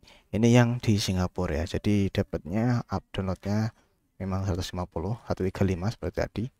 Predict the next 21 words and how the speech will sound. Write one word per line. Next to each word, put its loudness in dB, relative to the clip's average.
Dan -2
uploadnya -2
di -8
sini 0
kecil 2
ya. -4
Tidak -2
seperti 0
download 0
yang 0
ada -2
di 2
Indonesia 4
seperti -10
itu. -14
Dan 2
ini 2
bisa 2
dikatakan 0
dedicated 2
ya, 0